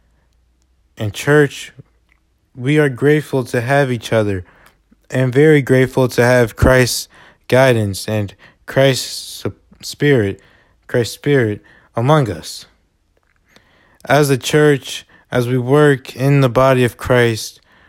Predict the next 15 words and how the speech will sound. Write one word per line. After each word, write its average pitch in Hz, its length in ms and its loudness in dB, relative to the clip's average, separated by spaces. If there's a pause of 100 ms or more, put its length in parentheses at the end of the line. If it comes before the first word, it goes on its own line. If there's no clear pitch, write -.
(120)
we 123 100 -4
become 127 420 -2
united 120 580 2
with 113 380 -2
God. 98 420 0 (1200)
We 117 100 0
are 113 120 4
in 147 300 2
God 135 480 0 (1000)
just 117 240 -4
as 107 140 -2
He 127 500 -2 (480)
is 107 200 -6
in 107 200 -4
us. - 520 -6